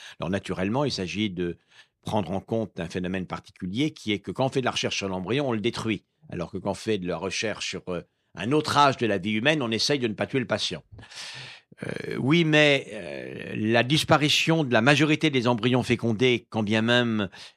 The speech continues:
euh, ils, ils sont fécondés lors d'une étreinte amoureuse d'un homme et d'une femme,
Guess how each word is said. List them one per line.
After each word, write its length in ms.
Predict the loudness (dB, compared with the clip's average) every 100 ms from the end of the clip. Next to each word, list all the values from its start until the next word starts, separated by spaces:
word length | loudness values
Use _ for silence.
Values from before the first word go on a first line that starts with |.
| -14 -8
euh, 80 | -6
ils, 260 | -4 -6 -6 -10 -8
ils 80 | -2
sont 160 | -2
fécondés 440 | 0 -2 0 2 2
lors 160 | 2
d'une 160 | 2 0
étreinte 300 | 0 0 0
amoureuse 420 | 0 0 0 0
d'un 160 | 0 0
homme 140 | 0
et 60 | 0
d'une 180 | -4
femme, 420 | -2 0 0 0